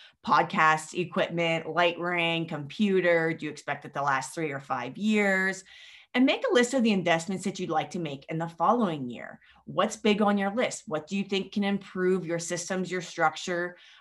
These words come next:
um, investing in yourself, coaching, courses?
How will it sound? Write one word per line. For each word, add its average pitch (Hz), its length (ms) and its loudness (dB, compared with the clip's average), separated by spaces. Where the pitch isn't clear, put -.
um, 151 380 2
investing 170 520 0
in 190 80 0
yourself, 185 540 2
coaching, 202 420 0
courses? 185 640 -2